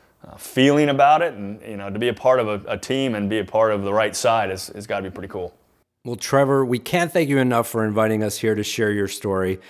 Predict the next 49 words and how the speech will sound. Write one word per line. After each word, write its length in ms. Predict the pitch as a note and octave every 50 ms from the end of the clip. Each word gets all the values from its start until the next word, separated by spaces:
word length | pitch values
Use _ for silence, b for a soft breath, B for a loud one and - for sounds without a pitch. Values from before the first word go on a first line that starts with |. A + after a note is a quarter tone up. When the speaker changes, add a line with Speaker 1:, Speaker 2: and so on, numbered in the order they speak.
| B B B B B B B
Speaker 2:
And 160 | B2+ B2+ C3
there 100 | B2+ B2
just 300 | A#2+ - F3 G#3+ A3+ A3
so 120 | - G#3 D#3+
happens 360 | E3 D3 D3+ F3 D#3+ C#3 -
to 100 | C#3+ B2+
be 160 | B2+ C3 B2
one 400 | A#2 A2+ A#2 C3 D#3+ G3 A3+ A3+
more 240 | G3+ D#3 C3 A#2+ A2
quick 300 | - - C3 A2 - -
story 500 | - - - A#2 G#2+ G#2 G#2 G2+ G2+ G2+
that 180 | G2+ A2 A2
my 160 | G#2+ G#2+ G#2+ G#2
cohort, 640 | G#2+ - - C3+ B2+ A#2 B2 A#2+ A#2 A2 - - B B B B B
Greg 320 | - A#2+ C3+ D3+ D#3 C3
Ferguson, 560 | - - D3+ D3+ C#3+ C#3+ C3+ - B2+ A2+ A2
thankfully 680 | G#2 - - - F3 G3 A3 G3+ - - D#3 C#3 B2+ A#2
asked 320 | A2+ G#2+ G#2 A2 A2+ - -
while 180 | A#2 A2+ A2+
we 100 | A2 A2
were 140 | A2 G#2 G#2
packing 480 | - - - C3+ C3 - - B2 A2+ A#2
up 140 | A2+ - -
to 80 | A2+
go, 400 | G2 F#2+ A2 G#2 G#2+ G#2+ G#2 - B B B B B
that 120 | C#3+ D3
we 140 | D3 F3+ G3+
would 180 | A#3 B3+ B3 F#3+
be 140 | F3 F#3+ E3+
doing 340 | C3+ D#3+ F3 F3 E3+ E3+
our 160 | D#3 C#3+ B2+ B2
listeners 600 | C3 C#3+ C#3 - - D#3+ D3+ D3+ C#3+ C#3+ - - -
a 80 | A#2 A#2
disservice 840 | G#2 G#2+ A2 - - - - E3 E3 D#3+ C3 A2+ G#2 G2 - - B B B B B
if 160 | B2+ A2+ -
we 80 | C3 A#2+
did 240 | G#2+ A#2 A2+ G#2+ G#2+
not 300 | A#2 C3+ D3 D#3 D#3+ D#3
include, 560 | D3 C3+ - - C3+ A#2+ A#2 A2 G#2+ A2 b b b b b b b b
which 220 | A2+ A#2+ A2+ -
involves 500 | A#2 G#2+ G2+ B2+ C#3 C#3+ D3 C3 G#2+ A2+
you 220 | C#3+ G3 C4 C4+
meeting 340 | B3+ G3 D3+ C3+ B2 A#2+ A#2
up 220 | A2+ G#2+ G#2+ - A2+
with 100 | G#2+ A2
A 140 | A2+ A#2+
C 180 | A2+ - - G#2+
D 220 | G2+ A2+ F3 A3
C 400 | A#3 - - B2 A#2 A2+ A#2 A#2